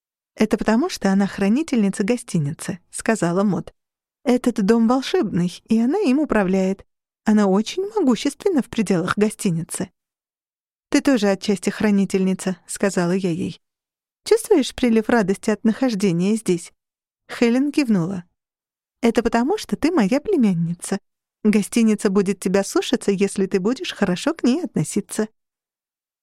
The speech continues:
Хелен отвернулась и уткнулась лицом в джинсы Мод. "Слишком много всего", сказала моя сестра и взъерошила ей волосы. "Всё в порядке, цветочек,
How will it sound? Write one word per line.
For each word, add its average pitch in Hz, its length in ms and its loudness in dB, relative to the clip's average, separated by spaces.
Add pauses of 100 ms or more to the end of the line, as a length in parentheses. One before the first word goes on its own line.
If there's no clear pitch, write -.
(220)
Хелен 220 380 2
отвернулась 214 680 2
и 214 120 2
уткнулась 208 640 0
лицом 208 400 2
в 196 60 -4
джинсы 185 440 0
Мод. 170 300 -2 (1000)
"Слишком 277 480 0
много 208 260 2
всего", 190 400 -2 (200)
сказала 196 500 0
моя 185 260 0
сестра - 400 -4
и 262 80 0
взъерошила 202 580 -2
ей 185 220 2
волосы. 165 520 -4 (600)
"Всё - 180 0
в - 80 -12
порядке, 262 460 0
цветочек, - 640 -6